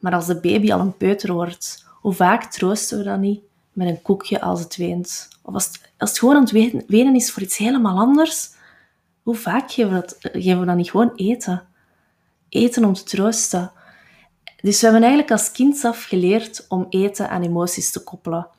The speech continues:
En bij perfectionisme, daar waar dat emoties onderdrukt worden,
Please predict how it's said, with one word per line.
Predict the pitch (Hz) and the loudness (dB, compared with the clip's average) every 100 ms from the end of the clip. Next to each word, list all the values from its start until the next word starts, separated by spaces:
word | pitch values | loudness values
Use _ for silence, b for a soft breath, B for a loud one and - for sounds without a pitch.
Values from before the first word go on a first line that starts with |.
| b _ | b _
En | 190 | 2
bij | 185 180 | 4 2
perfectionisme, | 170 - 170 - 160 160 190 277 339 - _ _ | -2 -4 -6 -4 -4 0 2 2 0 -10 _ _
daar | - 175 175 175 | -2 2 4 4
waar | 170 | 2
dat | 165 165 - | 4 0 2
emoties | 180 175 180 185 - 175 165 - - - _ _ _ _ | 2 4 4 2 0 -4 -4 -6 -8 -12 _ _ _ _
onderdrukt | - 180 165 147 180 185 - | 2 2 2 0 -2 -2 -8
worden, | 196 202 226 247 | -6 -2 -2 -2